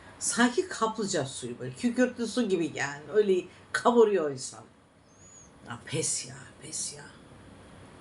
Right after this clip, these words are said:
Hani ailemiz buraya yerleşti diye biz buradayız arkadaşlar. Ne zaman, kimle yerleşmiş ben de bilmiyorum.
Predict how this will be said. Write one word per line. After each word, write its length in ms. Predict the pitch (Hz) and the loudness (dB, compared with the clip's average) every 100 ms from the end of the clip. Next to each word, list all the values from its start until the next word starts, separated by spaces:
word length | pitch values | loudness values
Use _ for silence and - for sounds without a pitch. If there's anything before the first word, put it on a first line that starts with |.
| - - - - - - - - - - - - - - - - - - - - - - - - - - - - - - - - - | -20 -20 -20 -20 -20 -20 -20 -20 -20 -18 -18 -18 -18 -18 -18 -18 -18 -18 -18 -18 -18 -18 -18 -18 -18 -18 -18 -18 -18 -16 -16 -16 -10
Hani 200 | 175 185 | -6 0
ailemiz 580 | 196 196 202 208 208 - | 6 8 8 4 0 0
buraya 220 | 202 214 | 4 6
yerleşti 640 | 214 208 214 214 214 247 | 6 6 6 4 2 -6
diye 200 | 240 226 | 2 2
biz 200 | 185 175 | 0 -6
buradayız 380 | 185 165 165 160 | -8 -2 -2 0
arkadaşlar. 640 | 180 185 196 147 143 147 156 | -4 -4 -2 -2 0 -2 0
Ne 80 | |
zaman, 340 | 165 165 156 139 | -2 -2 -2 -4
kimle 300 | 135 180 170 | -6 -4 -2
yerleşmiş 500 | 160 160 151 131 151 131 | 2 2 2 -2 -4 -6
ben 180 | 170 175 | -4 -2
de 100 | 160 | 0
bilmiyorum. 360 | 156 156 151 | 0 0 -2